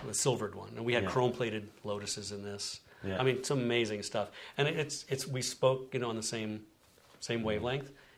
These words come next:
Speaker 1: And his production designer, who had worked, uh, with Alex McDowell for many years,
Speaker 2: Yeah.
Speaker 1: is a really great production designer. We had really incredible sets to work with in the same kind of, the look and the architecture, together with the naturalistic part of where these underground caves. It's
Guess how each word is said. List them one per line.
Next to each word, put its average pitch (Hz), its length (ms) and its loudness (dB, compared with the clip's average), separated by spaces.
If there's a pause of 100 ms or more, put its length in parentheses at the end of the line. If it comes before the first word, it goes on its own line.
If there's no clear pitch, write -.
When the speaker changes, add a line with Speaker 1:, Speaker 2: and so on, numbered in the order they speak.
Speaker 1:
And 113 120 -2
his 104 140 -4
production 113 380 0
designer, 113 500 -2
who 104 340 -6
had 101 220 -6
worked, - 420 -12
uh, 101 220 -6 (1200)
with 110 240 -6 (180)
Alex 107 200 0
McDowell 107 420 0
for 107 100 -10
many 104 240 -8
years, 104 280 -6 (180)
Speaker 2:
Yeah. 98 100 -8 (120)
Speaker 1:
is 107 120 -6
a 104 60 -6 (320)
really 120 280 2
great 107 320 -2
production 113 280 -4
designer. 104 240 -2
We 101 120 -6
had 98 100 -8 (160)
really 113 260 2
incredible 104 460 -4
sets - 300 -4
to 104 100 -8
work 101 240 -8
with 107 160 -10
in 104 40 -8
the 101 60 -10
same 104 240 -6
kind 104 180 -10
of, 120 120 -10
the 127 80 0
look 135 260 6
and 117 100 2
the 107 80 -2
architecture, 110 580 -4 (1160)
together 139 320 10
with 127 120 4
the 127 60 4
naturalistic 110 720 -2
part 107 240 0
of 101 100 -8
where 107 240 -4
these 110 280 -10
underground 101 440 -6
caves. 101 420 -6
It's - 220 -16